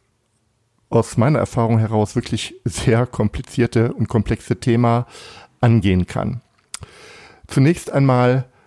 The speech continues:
was ist eigentlich die Besonderheit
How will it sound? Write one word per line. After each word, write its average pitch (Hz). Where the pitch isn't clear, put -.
was 120
ist -
eigentlich 113
die -
Besonderheit 120